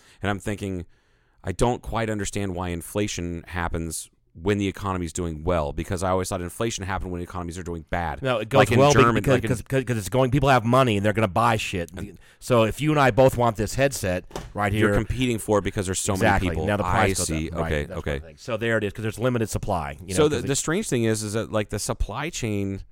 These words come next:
Speaker 1: issues, they're seemingly, like, in certain, they're only in, like, certain, in, for certain products.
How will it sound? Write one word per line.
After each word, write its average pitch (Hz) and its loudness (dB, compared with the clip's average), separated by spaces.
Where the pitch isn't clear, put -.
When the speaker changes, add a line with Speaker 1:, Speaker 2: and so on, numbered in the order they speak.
Speaker 1:
issues, 98 -2
they're 135 4
seemingly, 151 0
like, 110 -2
in 113 -2
certain, 113 -4
they're 120 -2
only 139 0
in, 120 -4
like, 110 -4
certain, 104 -2
in, 113 -6
for 104 -6
certain 92 -6
products. - -4